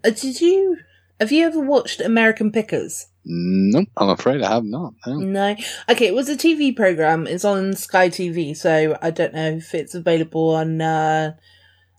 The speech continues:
Speaker 1: on other channels other than Sky, but I'm pretty sure it is just limited.
Speaker 2: Mm-hmm.
Speaker 1: And it's, basically, it's two guys that go around, and they're from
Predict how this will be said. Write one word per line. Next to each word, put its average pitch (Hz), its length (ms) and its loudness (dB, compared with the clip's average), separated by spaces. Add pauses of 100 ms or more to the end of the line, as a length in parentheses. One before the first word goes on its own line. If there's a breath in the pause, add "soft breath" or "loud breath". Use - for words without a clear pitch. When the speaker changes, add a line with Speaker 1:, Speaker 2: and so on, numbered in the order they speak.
(180)
Speaker 1:
on 160 280 0
other 165 220 2
channels 160 720 -4
other 156 220 0
than 160 220 -2
Sky, 160 400 2
but 160 200 -2
I'm 170 140 2
pretty 165 220 2
sure 151 440 2 (180)
it 151 140 4
is 156 220 2
just 147 260 -4
limited. 151 520 -2 (680 loud breath)
Speaker 2:
Mm-hmm. 233 240 4 (220)
Speaker 1:
And 190 720 0 (440)
it's, - 360 0
basically, 262 540 -2
it's 170 160 -4
two 285 300 0
guys 165 480 0
that - 220 -2
go 196 320 2
around, 156 520 -2 (760 soft breath)
and 180 180 0
they're 180 100 4
from 180 260 -4